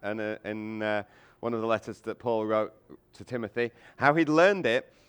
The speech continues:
from his mother Eunice and his grandmother Lois before that had taught his mother Eunice.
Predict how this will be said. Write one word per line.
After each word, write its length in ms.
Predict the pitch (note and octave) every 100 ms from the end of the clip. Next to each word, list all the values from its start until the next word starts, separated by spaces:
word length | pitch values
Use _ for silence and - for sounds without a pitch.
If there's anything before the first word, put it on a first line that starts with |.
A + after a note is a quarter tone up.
| _
from 220 | D3+ C#3+
his 140 | C#3
mother 380 | A#2+ D3 F3 F3
Eunice 580 | D#3 C#3+ D#3 A#2+ A#2 - -
and 160 | B2
his 160 | C3 A2
grandmother 840 | - D#3 G3 F3+ C#3 A2 A#2 C3 - _ -
Lois 480 | D3+ G#3 B2+ A#2+ -
before 340 | C3+ - C#3+
that 220 | C3+ C3+
had 260 | A#2 B2 -
taught 260 | D3 C#3+ G#2
his 160 | A#2+
mother 300 | B2 B2 B2
Eunice. 680 | A#2 - D3+ C#3+ D2 -